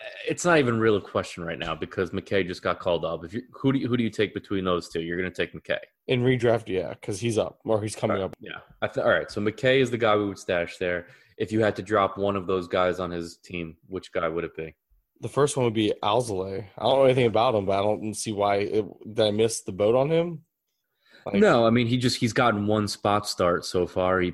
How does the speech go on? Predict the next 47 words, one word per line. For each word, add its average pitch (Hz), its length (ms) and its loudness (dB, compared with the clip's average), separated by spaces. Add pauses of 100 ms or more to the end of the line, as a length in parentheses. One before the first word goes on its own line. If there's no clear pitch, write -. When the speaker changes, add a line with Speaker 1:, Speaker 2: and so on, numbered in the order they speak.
(160)
Speaker 1:
pitched - 500 -4 (360)
in 110 80 0
a 104 80 4
relief 101 460 2
role, 92 480 4 (220)
which, - 180 -2
by 113 140 2
the 98 80 2
way, 92 200 4
he, 92 220 -2 (300)
he 131 80 -2
pitched, - 360 -2
like, 117 160 2
four 120 360 4
innings, 104 540 0
let 110 180 2
up 104 140 2
a 92 60 0
run, 95 300 2
and 92 120 -2
he 92 100 -2
comes 104 280 -4
off 98 180 2
the 92 80 -4
field 95 480 2
like 87 380 0 (520)
he 104 80 -8
wants 98 220 -2
a 95 40 -8
curtain 104 340 0
call 92 260 0
from 87 200 -6
the 85 60 -8
crowd. 87 560 0
Ridiculous. 87 460 -2
I 92 40 4
already 90 260 2
don't, 85 360 -6
don't 85 180 -4
like 82 200 -2
this 82 140 -10
guy. 80 280 -6
He 80 80 -12
seems - 400 -12
really 82 140 -2
Speaker 2:
<laughs> - 60 -2
Speaker 1:
cocky. 82 220 -8